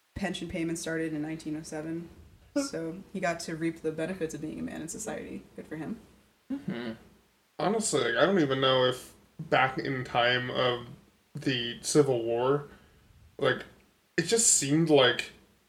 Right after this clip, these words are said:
Speaker 3: being independent and also being a woman were not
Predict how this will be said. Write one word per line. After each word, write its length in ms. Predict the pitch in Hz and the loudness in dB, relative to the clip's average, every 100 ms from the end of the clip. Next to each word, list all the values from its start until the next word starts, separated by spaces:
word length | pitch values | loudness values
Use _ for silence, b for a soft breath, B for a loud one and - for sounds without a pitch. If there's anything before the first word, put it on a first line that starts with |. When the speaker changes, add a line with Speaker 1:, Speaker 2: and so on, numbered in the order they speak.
| _ _ _ _ _ _ _ _ _ _ _ _ _ 147 139 | _ _ _ _ _ _ _ _ _ _ _ _ _ -14 -6
Speaker 3:
being 600 | 139 143 160 160 165 170 - _ _ _ _ _ _ _ _ _ _ _ _ _ _ _ _ | 0 2 2 4 2 -2 -16 _ _ _ _ _ _ _ _ _ _ _ _ _ _ _ _
independent 800 | 170 165 156 143 131 131 156 175 - 180 - _ _ _ _ _ _ _ _ _ _ _ - | 6 8 6 4 -2 0 0 0 -6 -14 -14 _ _ _ _ _ _ _ _ _ _ _ 4
and 180 | 147 | 4
also 480 | 143 147 147 - 147 | 10 10 10 8 8
being 340 | 139 147 143 139 | 6 2 4 4
a 100 | 123 | 2
woman 400 | 123 127 147 165 - | 2 2 2 0 0
were 160 | 139 | 2
not 340 | 127 123 127 | 4 4 2